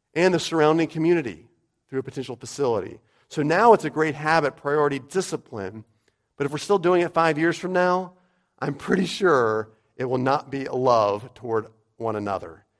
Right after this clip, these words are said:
It will just be a burden. See, we have these rules.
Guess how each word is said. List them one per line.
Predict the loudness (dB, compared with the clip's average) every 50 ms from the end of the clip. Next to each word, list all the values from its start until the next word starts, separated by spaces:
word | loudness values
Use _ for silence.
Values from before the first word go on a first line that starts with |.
| _ _ -12
It | -10
will | -10 -10
just | -10 -12 -12
be | -10 -12
a | -10
burden. | -8 -6 -6 -6 -6 -8 -12 -16 -20 _ _ _ _ _ _ _ _ _ _ _ _ _ _ _ _ _ _ _ _ _ _ _ _ _ _ _ _ _ _ _ _ _ _ _ _ _ _ _ _ _ _ _ _ _ _ _ _ _ _ _ _ _ _ _ _ _ _ _ _ _ _ _ _ _ _ _ _ _ _ _ _ _ _ _
See, | _ -16 -12 -10 -10 -10 -12 -14 _ _ _ _ _ _ _ _
we | -16 -12
have | -10 -8 -6
these | -8 -8 -8 -10
rules. | -14 -16 -16 -16 -16 -20 _ -20 -20 -20 -20 -20 _